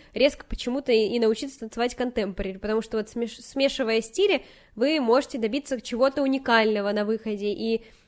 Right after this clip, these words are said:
э, прийти там открыть свой стиль какой-то, да, или, э, ну вот, разнообразить, добавить какой-то изюминки непосредственно к своему вот attitude,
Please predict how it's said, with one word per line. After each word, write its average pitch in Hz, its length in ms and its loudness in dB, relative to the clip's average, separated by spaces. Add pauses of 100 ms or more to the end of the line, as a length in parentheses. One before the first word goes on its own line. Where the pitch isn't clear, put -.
(100)
э, 208 380 0 (280)
прийти 220 260 -6
там 226 120 2
открыть 294 360 0
свой 226 240 2
стиль 220 280 -6
какой-то, 202 380 -4
да, 196 180 0
или, 202 360 0 (280)
э, 185 420 -6 (320)
ну 247 80 -2
вот, 220 180 -2
разнообразить, 262 1000 2 (160)
добавить 240 500 0
какой-то 233 360 -2
изюминки 262 420 -2
непосредственно 220 720 -4
к 208 460 -4 (280)
своему 220 480 0
вот 202 360 -6 (280)
attitude, - 680 -6